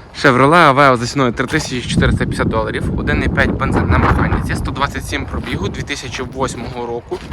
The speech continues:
Дане авто має легкосплавні двокольні диски, тканинний салон, представлений Aveo в кузові хетчбек.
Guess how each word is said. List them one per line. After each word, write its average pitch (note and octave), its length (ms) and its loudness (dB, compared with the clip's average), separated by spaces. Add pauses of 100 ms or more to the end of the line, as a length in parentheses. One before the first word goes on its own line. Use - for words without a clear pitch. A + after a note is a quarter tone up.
(180)
Дане A2+ 400 2
авто D#2+ 400 0 (480)
має A2 220 4
легкосплавні B2+ 560 -2
двокольні B2+ 560 -2
диски, G#3 420 0 (1000)
тканинний C3 500 2
салон, G#3+ 460 2 (1160)
представлений B2 500 0
Aveo B2 280 -2 (440)
в - 180 -10
кузові B2 340 2
хетчбек. F#3+ 440 0